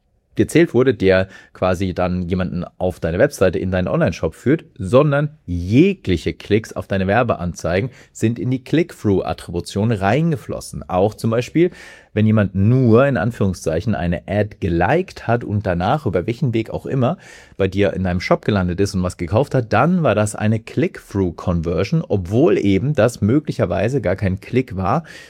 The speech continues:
der diese Person dann direkt auf deine Webseite geleitet hat. Demnach gab's eben eine größere Diskrepanz zwischen der Click-Through-Attribution im Werbeanzeigenmanager und beispielsweise Google Analytics, weil Google Analytics maßgeblich von eben diesen Klicks abhängig ist.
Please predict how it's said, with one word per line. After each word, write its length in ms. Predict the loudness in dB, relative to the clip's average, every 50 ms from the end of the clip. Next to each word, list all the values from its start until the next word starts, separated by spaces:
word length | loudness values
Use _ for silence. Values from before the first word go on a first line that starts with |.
| -20 _ _ _ _ _ _ -2 2
der 180 | 4 6 6
diese 280 | 4 4 2 2 2 2
Person 340 | 2 2 4 4 4 4 4
dann 120 | 2 2
direkt 280 | 2 0 0 0 -2 -4
auf 100 | -8 -4
deine 300 | -2 -2 0 0 2 0
Webseite 420 | 0 -2 -2 -2 -2 -2 -2 -2
geleitet 520 | -2 0 0 2 0 0 -2 -4 -8 -6 -8
hat. 220 | -10 -10 -12 _ _ _ _ _ -14
Demnach 800 | -12 -6 2 6 6 6 8 6 4 2 2 0 -2 -4 -4 -4
gab's 320 | -4 0 0 0 -2 -4 -6
eben 320 | -2 -2 0 2 2 2
eine 160 | 2 0 0
größere 600 | -2 -6 -2 2 4 4 4 2 0 0 0 0
Diskrepanz 800 | 0 0 -4 -4 -4 -6 -6 -6 -2 -2 -2 -2 -2 -4 -6 -8
zwischen 320 | -6 -6 -6 -4 -6 -6
der 140 | -6 -6 -10
Click-Through-Attribution 1400 | -10 -8 -4 -2 -2 -2 -4 -8 -4 0 0 0 2 0 -2 -2 -2 -4 -4 -2 -2 -4 -4 -2 -2 -2 -2 -2
im 180 | -2 -6 -6 -4
Werbeanzeigenmanager 1120 | -2 -2 0 2 2 0 0 -2 -2 2 2 2 2 2 -2 -2 -2 -2 -2 -2 -4 -4 -4 -10 -20 -20 -20 -20 _ _ _ _
und 280 | 2 4 4 4 2 2
beispielsweise 720 | 2 2 2 2 -2 -6 -10 -6 -2 0 0 2 0 0
Google 360 | -2 0 -2 -2 0 0 0 0
Analytics, 640 | 0 -2 -2 2 2 0 2 2 0 0 0 0
weil 120 | -2 -2 0
Google 280 | 0 -2 -2 -2 -4
Analytics 600 | -6 -6 -4 -2 -2 -2 0 0 -2 -2 -2 -12 -8
maßgeblich 720 | -4 -2 -2 -2 -2 -4 -4 -2 -2 -2 0 -2 -4 -4
von 260 | -2 -2 0 0 0 -2
eben 220 | -2 -2 -2 -2
diesen 280 | -2 0 -2 -2 -2 -4
Klicks 360 | -4 -2 -2 -2 -2 -4 -12 -6
abhängig 440 | -6 -6 -2 0 -2 -2 -2 -4 -8
ist. 240 | -10 -10 -10 -12